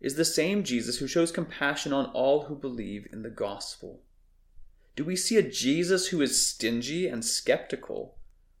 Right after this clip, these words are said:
or a Jesus who joyfully pardons? And third,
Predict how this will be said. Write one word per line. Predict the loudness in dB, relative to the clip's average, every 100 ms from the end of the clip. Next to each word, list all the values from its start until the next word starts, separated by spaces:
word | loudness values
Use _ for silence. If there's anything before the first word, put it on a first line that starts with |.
| _
or | -8 -8
a | -6
Jesus | -4 -2 0 0 0 -2
who | -4
joyfully | -8 -6 0 0 0 -4 -10 -10 -12
pardons? | -10 -6 -6 -8 -14 -12 -12 -14 _ _ _ -20 -20 -20 _ _ _ _ _ _ _ _ _ _ -14
And | -8
third, | 2 2 2 -2